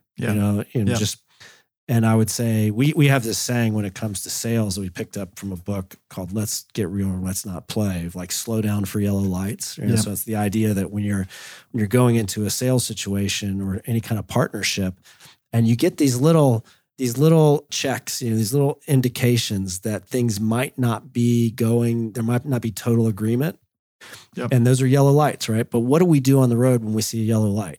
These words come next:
Speaker 2: You know, we don't slow <laughs> down. Well, I, I don't slow down. I know you don't
Speaker 1: <laughs>
Speaker 2: slow
Speaker 1: I
Speaker 2: down.
Speaker 1: speed up,
Speaker 2: <laughs> You
Speaker 1: yeah.
Speaker 2: speed up. And that is also our tendency in these situations, which is, uh, I'm not sure there's complete agreement here, but,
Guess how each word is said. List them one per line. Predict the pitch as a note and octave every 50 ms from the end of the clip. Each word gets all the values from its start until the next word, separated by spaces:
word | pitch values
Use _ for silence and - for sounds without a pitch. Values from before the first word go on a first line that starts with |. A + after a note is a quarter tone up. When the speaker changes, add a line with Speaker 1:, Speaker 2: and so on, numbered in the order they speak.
| _ _ -
Speaker 2:
You | A2
know, | G2 G2 G2 G2 - _ -
we | - A#2+
don't | E3 E3+ -
slow | - - A#2
<laughs> | G#2 - - - - -
down. | C3+ - - D#3 B2 G#2
Well, | G#2+ A2+ G#2+
I, | G#2+ A2+ G#2+ G#2+ - - - - -
I | - E3+
don't | F#3 C#3+
slow | C3 - D3+ G#2+
down. | F#2+ A2
I | E3
know | F#3 F3+ E3+
you | C#3 C3+ C#3+ E3 F3+
don't | C#3 A#2 A2
Speaker 1:
<laughs> |
Speaker 2:
slow | - - F3
Speaker 1:
I | F#3+
Speaker 2:
down. | - A2+ A2+ A2 B2+ C3
Speaker 1:
speed | - F3+ F3 -
up, | D3+ -
Speaker 2:
<laughs> |
You | D3
Speaker 1:
yeah. | C#3
Speaker 2:
speed | B2+ B2 - - C3 B2+
up. | C#3+ D3+ C3+ C3 - - - - - - - - - - -
And | C#3+ C3+ C3+
that | C#3 C#3
is | C#3 C3 C3
also | C#3 D#3+ D#3+ - - C#3+
our | B2 A#2+ A2+
tendency | - - B2 A#2+ A#2 A2+ - - - A#2
in | A2+ A2 G#2+
these | G#2+ G#2 -
situations, | - A2+ G2 - - G#2 A2 C#3 F3 D3+ - - A2 G2 F#2+ F#2 - G#2
which | G#2+ F#2+ - -
is, | A2+ G2+ F2 - - - - - - - _ _ _ _ -
uh, | - A2+ A#2 A#2+ A#2+ A#2 A2+
I'm | A#2+ C3+
not | G3+ G3 D3
sure | - - D#3+
there's | C#3 B2+ A2+
complete | - - A#2 - - C3+ B2
agreement | A#2 A2 C3+ D3+ D#3+ C#3+ B2 G2+
here, | - A2 A2+ A2+ A2+
but, | G#2 G#2 A2+ G#2